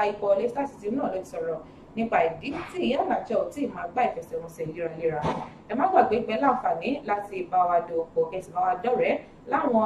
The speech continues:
ojú òpó wa káàkiri, lójú òpó YouTube Bàbá Gbàgede Ìmọ̀ T V. Ẹ subscribe, kẹ̀dẹ̀ tí a kò rán mi létí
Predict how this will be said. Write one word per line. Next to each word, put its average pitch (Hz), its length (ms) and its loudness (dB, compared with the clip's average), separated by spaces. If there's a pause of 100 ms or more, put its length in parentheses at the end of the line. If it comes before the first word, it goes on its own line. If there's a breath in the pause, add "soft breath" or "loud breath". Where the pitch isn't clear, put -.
(120)
ojú 202 280 0
òpó - 180 -2
wa 180 120 0
káàkiri, 185 400 -2
lójú 392 300 -2
òpó - 220 -4
YouTube 214 400 -6
Bàbá - 280 2 (140)
Gbàgede 185 400 -4
Ìmọ̀ 160 280 -4
T - 120 -16 (240)
V. 220 80 -8 (220)
Ẹ - 180 2
subscribe, 233 520 0 (280 loud breath)
kẹ̀dẹ̀ 180 300 -2
tí 185 80 -4
a 180 60 2
kò 185 160 -4
rán 180 160 -8
mi 180 100 -12
létí 233 300 -4